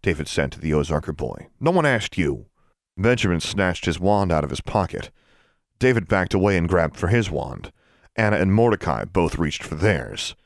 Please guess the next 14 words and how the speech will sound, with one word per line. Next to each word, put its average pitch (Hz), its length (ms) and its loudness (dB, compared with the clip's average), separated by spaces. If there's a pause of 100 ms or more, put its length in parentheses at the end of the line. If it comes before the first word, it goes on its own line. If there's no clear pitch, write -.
(360)
"Benjamin!" 151 720 4 (300)
said - 260 -2
Constance. - 500 -4 (200)
"Mordecai!" 170 720 4 (380)
said - 220 -2
Forbearance. 76 680 -4 (240)
"Ain't 175 180 2
taking 196 300 4
no 220 160 6
more 220 320 6
ash 156 320 4
from 147 180 2
this 123 180 2
sucking," 127 520 2